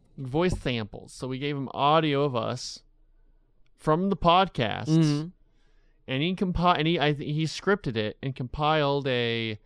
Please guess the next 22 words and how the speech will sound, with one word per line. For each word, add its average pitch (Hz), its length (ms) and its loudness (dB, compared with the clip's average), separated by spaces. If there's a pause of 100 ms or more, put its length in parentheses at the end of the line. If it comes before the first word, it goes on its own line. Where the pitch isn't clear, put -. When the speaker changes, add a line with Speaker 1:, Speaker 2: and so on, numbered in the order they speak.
(800)
Speaker 1:
sort 170 260 -4
of 139 80 -4
a 123 140 0
small 143 1040 2
segment - 800 -6 (240)
for 127 460 0
our 120 180 2
podcast, - 760 -6
a - 40 -16
small 131 280 0
little 120 160 -4
ten-minute 131 760 -6 (440)
audio 139 380 4
segment. 104 480 -12 (680)
And, 127 340 2
uh, 113 640 0
we 139 440 -2
were 123 220 0
out 165 340 2 (180)
two - 160 -6
weeks 123 240 -6
ago, 110 320 -6